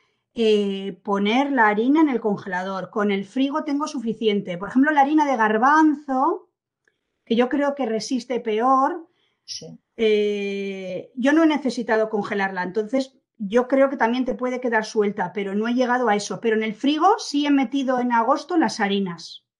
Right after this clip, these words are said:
Speaker 2: Sí, yo también. Yo también por el, las visitas del gorgojo.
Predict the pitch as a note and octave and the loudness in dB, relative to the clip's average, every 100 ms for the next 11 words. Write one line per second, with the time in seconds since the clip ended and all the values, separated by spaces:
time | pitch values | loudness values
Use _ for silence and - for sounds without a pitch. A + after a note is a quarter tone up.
0 | _ - D#3+ _ - G3+ G3 F3+ E3+ F3 | _ -20 -20 _ -6 0 2 4 2 2
1 | F3 _ _ _ _ _ _ _ _ _ | -6 _ _ _ _ _ _ _ _ _
2 | F#3 F3+ F#3+ G3 G3 G3+ G3 F#3 F3+ E3+ | -4 0 2 2 4 6 6 4 2 0
3 | F3 F#3+ F#3 G3 G3+ A3 G#3+ G3 F#3 F3+ | 2 0 2 -2 2 0 2 0 0 -2
4 | F3+ F#3 F#3 F3 | -4 -8 -16 -16